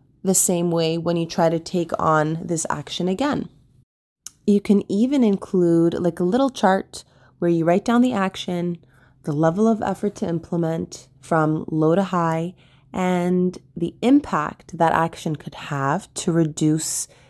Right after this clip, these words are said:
and bridge the gaps, and how soon you can implement it. So you can add as much detail as you want to this. If you are a super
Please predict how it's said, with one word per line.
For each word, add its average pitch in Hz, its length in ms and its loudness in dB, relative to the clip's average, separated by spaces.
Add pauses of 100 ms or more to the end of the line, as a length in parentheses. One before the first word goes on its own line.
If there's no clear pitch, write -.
(240)
and 156 240 0
bridge 175 260 0
the 196 100 4
gaps, - 560 -2 (280)
and 233 100 6
how 285 140 4
soon 233 240 2
you 208 100 2
can 202 180 -4
implement 165 580 -4
it. - 220 -8 (320)
So - 160 -4
you 254 80 2
can 302 140 0
add 294 140 0
as 247 120 2
much 202 400 2
detail 190 340 0
as 175 140 2
you 175 120 2
want 165 240 0
to 202 100 2
this. 226 400 0
If - 320 -2
you 180 80 0
are 165 240 2
a 165 80 -2
super - 360 0